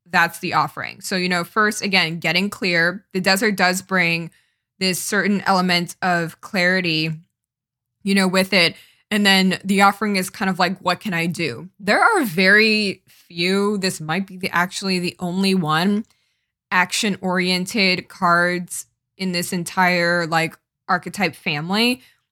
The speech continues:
This is one of them. This is, like, a very clear-cut question, you know, "What can I do? What can I,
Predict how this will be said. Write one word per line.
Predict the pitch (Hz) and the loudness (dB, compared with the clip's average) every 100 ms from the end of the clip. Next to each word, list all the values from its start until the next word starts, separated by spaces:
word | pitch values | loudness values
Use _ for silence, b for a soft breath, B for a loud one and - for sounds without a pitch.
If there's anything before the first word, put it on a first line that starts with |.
| _ | _
This | 185 269 | 0 2
is | 247 | 0
one | 190 175 | 0 0
of | 160 | 0
them. | - - 165 | -4 -8 -2
This | 214 262 | -2 0
is, | 269 - | -4 0
like, | 190 | 0
a | 196 180 | 0 0
very | 190 202 196 | 2 2 2
clear-cut | - 208 196 190 202 - | 0 0 0 2 -2 0
question, | - 180 - 202 | 0 0 0 0
you | 190 | 0
know, | 180 175 | 0 -2
"What | 175 185 | 2 0
can | - 220 175 | 0 -4 -2
I | 165 | -2
do? | 151 151 156 | -4 -6 -4
What | 170 | -4
can | - 226 185 | -4 -2 0
I, | 180 175 160 | 2 2 0